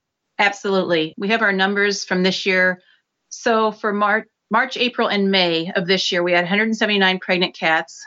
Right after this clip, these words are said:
That's out of a total of a thousand and fifty-seven female cats. And in those pregnancies, there were eight hundred and one feti. So we prevented eight hundred and one births.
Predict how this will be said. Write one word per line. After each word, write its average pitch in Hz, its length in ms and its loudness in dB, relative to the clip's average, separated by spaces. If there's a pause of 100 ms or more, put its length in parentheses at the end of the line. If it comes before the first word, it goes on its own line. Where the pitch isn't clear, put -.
That's 196 340 0
out 196 160 0
of 185 80 0
a 180 40 -2
total 202 400 0
of 185 160 0
a 180 60 -4
thousand 196 380 0
and 196 120 -4
fifty-seven 185 800 -2
female 196 300 2
cats. 254 520 -2 (280)
And 202 400 2
in 214 200 -2
those 233 220 2
pregnancies, 190 920 0
there 190 120 0
were 175 180 0
eight 190 160 2
hundred 190 460 0 (240)
and 175 180 2
one 175 240 2
feti. 160 480 0 (640)
So 202 640 0 (200)
we 196 140 0
prevented 196 360 0
eight 196 160 2
hundred 196 240 0
and 185 100 -2
one 180 220 0
births. 170 560 -2